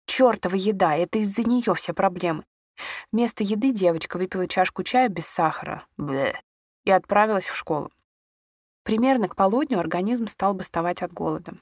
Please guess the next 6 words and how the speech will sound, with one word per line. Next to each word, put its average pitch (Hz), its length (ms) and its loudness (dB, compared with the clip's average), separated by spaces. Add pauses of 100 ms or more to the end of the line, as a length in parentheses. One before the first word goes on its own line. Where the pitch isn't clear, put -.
(200)
В - 60 -8
животе 214 360 2
урчало, 190 680 -2
голова 196 360 0
отказывалась 208 600 -4
варить. 180 400 0